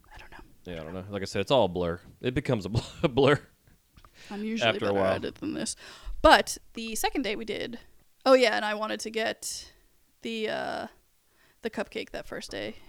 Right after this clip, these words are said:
Speaker 1: at
Speaker 2: Yeah.
Speaker 1: Animal Kingdom too, and we didn't do that.
Speaker 2: Yeah, the
Speaker 1: How
Speaker 2: second
Speaker 1: were
Speaker 2: day
Speaker 1: we
Speaker 2: we got the
Speaker 1: there at
Speaker 2: cupcake.
Speaker 1: night?
Speaker 2: So we did Pandora,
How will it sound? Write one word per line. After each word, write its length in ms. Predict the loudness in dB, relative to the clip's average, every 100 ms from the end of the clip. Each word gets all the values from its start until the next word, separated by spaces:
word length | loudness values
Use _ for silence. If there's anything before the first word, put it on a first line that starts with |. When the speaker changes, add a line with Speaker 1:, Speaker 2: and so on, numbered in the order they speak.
| -10
Speaker 1:
at 60 |
Speaker 2:
Yeah. 80 | -10
Speaker 1:
Animal 220 | -8 -10
Kingdom 300 | -8 -8 -8
too, 100 | -10 -10
and 100 | -8
we 80 | -8
didn't 140 | -8
do 80 | -10
that. 140 | -4
Speaker 2:
Yeah, 100 | -2
the 40 | 0
Speaker 1:
How 40 |
Speaker 2:
second 260 | 2 2 4
Speaker 1:
were 40 |
Speaker 2:
day 40 | 2
Speaker 1:
we 80 | 2
Speaker 2:
we 0 |
got 120 | 0
the 40 | -4
Speaker 1:
there 80 | -8
at 80 | -6
Speaker 2:
cupcake. 140 | -2 -2
Speaker 1:
night? 380 | -4 -10 -20 -20 -20 -20 -18
Speaker 2:
So 160 | 2 4
we 100 | 6
did 360 | 6 6 2 -6
Pandora, 640 | 0 4 6 6 6 4